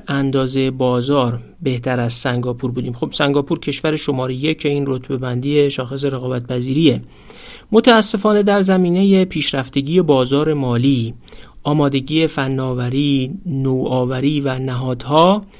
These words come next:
عملکرد ضعیفی داشتیم و کمتر از نصف نمرهٔ کل رو به دست آوردیم. قبلاً در اپیزود بیست و نه دربارهٔ وضعیت مناسب ایران تو توسعهٔ انسانی گفته بودیم،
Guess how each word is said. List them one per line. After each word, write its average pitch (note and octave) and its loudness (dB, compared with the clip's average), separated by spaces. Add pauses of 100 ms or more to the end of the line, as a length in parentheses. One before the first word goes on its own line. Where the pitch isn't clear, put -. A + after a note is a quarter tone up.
(180)
عملکرد F3 0
ضعیفی D#3 0
داشتیم D3+ -2
و C#3+ 0
کمتر C3+ -4
از C#3+ -2
نصف C#3+ 0
نمرهٔ C3+ 0
کل C3 -2
رو B2 -2
به B2 -4
دست - -2
آوردیم. D3 -12 (540)
قبلاً F#3+ 6
در F#3 4
اپیزود D3+ -2
بیست D#3 -2
و B2+ 0
نه C#3+ 0
دربارهٔ C3+ -4
وضعیت C3+ -6
مناسب C#3+ -2
ایران D#3+ 0 (380)
تو A3 -2
توسعهٔ C#3+ -2
انسانی C#3 -2
گفته C#3+ 0
بودیم، B2 -6